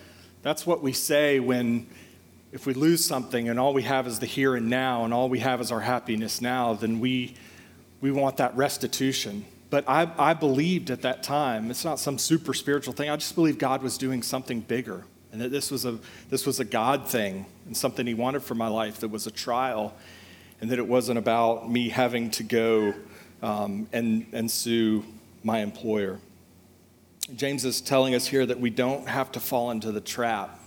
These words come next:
and I'm sure we've all asked this, I've asked this before, "Why is this happening to me? Why did this happen to me?" We don't have to be victims.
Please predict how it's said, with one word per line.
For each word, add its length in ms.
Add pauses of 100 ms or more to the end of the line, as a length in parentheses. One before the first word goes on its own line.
(160)
and 100
I'm 100
sure 200
we've 180
all 220
asked 260
this, 220
I've 240
asked 240
this 180
before, 440 (380)
"Why 380
is 300
this 180
happening 600
to 120
me? 280 (400)
Why 260
did 180
this 200
happen 480 (720)
to 120
me?" 320 (1200)
We 120
don't 160
have 260
to 80
be 160
victims. 840